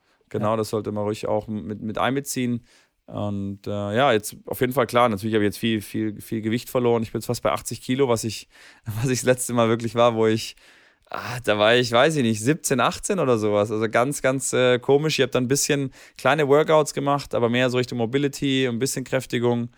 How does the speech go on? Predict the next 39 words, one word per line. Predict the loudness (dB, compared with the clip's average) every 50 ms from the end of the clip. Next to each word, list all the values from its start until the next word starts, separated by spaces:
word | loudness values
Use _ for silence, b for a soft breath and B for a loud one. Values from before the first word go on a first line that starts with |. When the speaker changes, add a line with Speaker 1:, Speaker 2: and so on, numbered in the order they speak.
| b b b b b b b _ -12
Speaker 1:
Ähm, | -8 -4 -4 -2 -2 -2 -2 -2 -4 -4 -4 -4 -6 -8 -12 _ _ _ _ _ _ _
aber | -14 -10 -6 -6
das | -4 -4
ist | -6 -4
die | -2
Challenge | 0 2 2 2 0
wirklich | -2 -4 -4 -4 -6 -4
so. | -2 0 2 2 2 2
Ich | 0 -2 -4
bin, | -2 -2 -2 0
ich | -2 -4 -2 0
will's | 0 0 0
unbedingt | -2 -2 0 0 0 0 0
hinkriegen, | -2 -2 -2 -2 -2 -2 -2 0
weil | 0 0
ich | 0 2
sage, | 0 2 2 2
ich | 0 0
hab | -4 -4
schon | -4 -6
oft | -6 -6 -4
Challenges | -2 0 0 0 0 -2 -4 -4 -6 -8 -12 b b b b b b b b b
dann | -2 -2 0
so | 0
ein | -2
bisschen | -2 -4 -4 -2
hab | -2 -2 -2
schleifen | 0 2 2 2 2 2 0
lassen | 2 2 2 2 2 -2 -4 -4 -4
und | -4 -4 -4
das, | -4 -4 -4 -4 -2
äh, | 0 0 2 2 2 2 0 -2 -4 -8 _ _ _ _ _ _ _
will | -12 -6 -6 -4 -4
ich | -4
jetzt | -6 -4 -4
auf | -2 -2
jeden | -2 0
Fall | 0 0 0
nicht. | -2 -4 -6 -10 -16